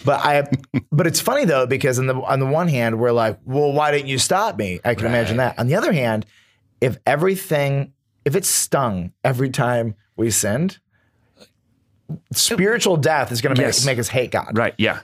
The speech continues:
Speaker 1: And so
Speaker 2: It would
Speaker 1: he's like,
Speaker 2: turn us
Speaker 1: "Well, if
Speaker 2: against
Speaker 1: I
Speaker 2: God.
Speaker 1: make it
Speaker 2: Yeah.
Speaker 1: painful, you're gonna hate me. And if
Speaker 2: Right.
Speaker 1: I don't
Speaker 2: Everywhere
Speaker 1: make it
Speaker 2: we turn, like,
Speaker 1: painful"
Speaker 2: we choose this thing, it hurts. We choose
Speaker 1: Right.
Speaker 2: this thing, it hurts. We choose this thing, it hurts. And it's like,
Speaker 1: Yeah.
Speaker 2: "Okay, God, like, what do you, like,
Speaker 1: Yeah.
Speaker 2: why should we even
Speaker 1: Then
Speaker 2: pursue
Speaker 1: God's
Speaker 2: your
Speaker 1: cast
Speaker 2: word?"
Speaker 1: as a God of,
Speaker 2: Right.
Speaker 1: of pain instead of
Speaker 2: Yeah.
Speaker 1: a God of, like, love, right?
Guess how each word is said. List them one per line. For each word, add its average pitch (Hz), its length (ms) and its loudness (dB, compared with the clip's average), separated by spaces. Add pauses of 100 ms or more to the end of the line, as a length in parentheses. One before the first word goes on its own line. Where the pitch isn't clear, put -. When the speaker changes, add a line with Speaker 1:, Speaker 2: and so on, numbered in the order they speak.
Speaker 1:
And 139 100 2
so 160 120 2
Speaker 2:
It - 20 2
would 156 60 2
Speaker 1:
he's 135 100 2
like, 139 100 2
Speaker 2:
turn 127 100 0
us 131 80 2
Speaker 1:
"Well, 156 120 4
if 156 60 0
Speaker 2:
against 135 140 2
Speaker 1:
I 139 40 0
Speaker 2:
God. 92 160 2
Speaker 1:
make 139 180 2
it 165 60 2
Speaker 2:
Yeah. 196 60 0
Speaker 1:
painful, 185 420 0
you're 113 180 0
gonna 139 200 2
hate 180 280 0
me. 139 280 -2
And 117 120 -2
if 107 60 -2
Speaker 2:
Right. 110 100 2
Speaker 1:
I - 40 4
don't 143 100 2
Speaker 2:
Everywhere 151 320 2
Speaker 1:
make - 20 2
it - 40 2
Speaker 2:
we 143 100 0
turn, 147 260 2
like, 123 120 2
Speaker 1:
painful" 220 100 0
Speaker 2:
we 120 80 0
choose 107 240 2
this 120 160 0
thing, 113 240 2
it 101 100 -2
hurts. 110 340 0
We 98 80 0
choose 117 200 -2
Speaker 1:
Right. 101 80 2
Speaker 2:
this - 120 -2
thing, 113 180 0
it 110 60 -2
hurts. 107 240 -2
We 95 60 -2
choose 90 240 -4
this 107 140 -2
thing, 98 160 0
it 92 80 -2
hurts. 90 260 -2
And 98 80 -6
it's 90 40 -2
like, 98 120 0
Speaker 1:
Yeah. 104 60 2
Speaker 2:
"Okay, 123 220 0
God, 87 260 0
like, 90 180 0
what 98 120 0
do 92 60 0
you, 90 160 -6
like, 90 160 -4
Speaker 1:
Yeah. 87 200 -2
Speaker 2:
why 92 100 0
should 92 200 -4
we 87 100 0
even 87 320 -4
Speaker 1:
Then 147 160 0
Speaker 2:
pursue 147 100 0
Speaker 1:
God's 131 220 0
Speaker 2:
your 87 100 -2
Speaker 1:
cast 107 420 0
Speaker 2:
word?" 110 40 -2
Speaker 1:
as 101 100 -2
a 110 60 -4
God 107 260 0
of, 98 260 0
Speaker 2:
Right. 85 160 -2
Speaker 1:
of 101 160 -6
pain 92 460 -4
instead 98 280 -2
of 90 60 -4
Speaker 2:
Yeah. 101 40 -8
Speaker 1:
a - 20 -8
God 92 200 -2
of, 87 200 -6
like, 80 160 -6
love, 110 320 -2
right? 113 220 0